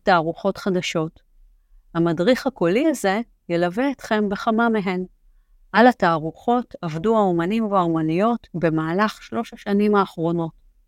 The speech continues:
להזכירכם, בתקופה זו עברנו כולנו את מגפת הקורונה, שבעקבותיה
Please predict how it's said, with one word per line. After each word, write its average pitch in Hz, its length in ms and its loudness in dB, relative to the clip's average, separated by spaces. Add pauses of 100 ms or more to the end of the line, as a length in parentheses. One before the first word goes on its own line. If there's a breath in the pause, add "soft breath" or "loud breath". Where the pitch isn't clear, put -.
(340)
להזכירכם, 160 680 -2 (640)
בתקופה 196 520 -2
זו 202 380 -2
עברנו 220 560 0
כולנו 254 720 0
את - 120 -12
מגפת 175 500 -2
הקורונה, 180 560 0 (500)
שבעקבותיה 160 840 0